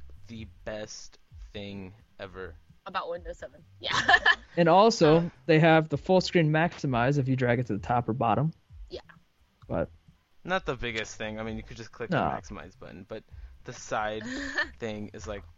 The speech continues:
Speaker 1: the best. Anyway, um, but
Speaker 2: But,
Speaker 1: I,
Speaker 2: um,
Speaker 1: I can't really complain about all the,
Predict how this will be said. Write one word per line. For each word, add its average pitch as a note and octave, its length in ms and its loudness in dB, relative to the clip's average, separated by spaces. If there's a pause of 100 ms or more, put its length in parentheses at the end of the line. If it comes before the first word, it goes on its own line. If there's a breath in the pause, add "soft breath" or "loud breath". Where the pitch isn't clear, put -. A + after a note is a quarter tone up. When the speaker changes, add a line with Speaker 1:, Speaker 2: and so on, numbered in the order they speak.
(160)
Speaker 1:
the - 100 -14 (220)
best. G2 340 -10
Anyway, G2 280 -10 (360 soft breath)
um, C#3 440 -4 (160)
but C3+ 100 -14
Speaker 2:
But, D#3+ 220 0
Speaker 1:
I, A#3 160 2
Speaker 2:
um, D3+ 140 -6 (140)
Speaker 1:
I F#3+ 100 -2
can't B3+ 200 -2
really F#3 160 -4
complain C#3 600 -4
about A#2 280 -4
all A2+ 200 -4
the, G#2+ 280 -4